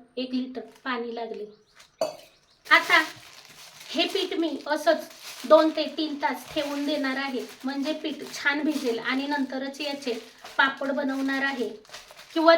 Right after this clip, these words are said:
तुम्ही असं पापडाचं पीठ भिजवून फ्रीजमध्ये सुद्धा ठेवू शकता आणि हवं तेव्हा पापड बनवू शकता.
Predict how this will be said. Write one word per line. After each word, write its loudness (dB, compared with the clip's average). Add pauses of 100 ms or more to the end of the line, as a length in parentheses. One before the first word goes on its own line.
तुम्ही 0 (140)
असं -2 (600)
पापडाचं 2
पीठ -8
भिजवून -4
फ्रीजमध्ये -2
सुद्धा -6 (120)
ठेवू -6
शकता -12 (140)
आणि -4
हवं -2
तेव्हा -6 (480)
पापड -2
बनवू 0
शकता. -12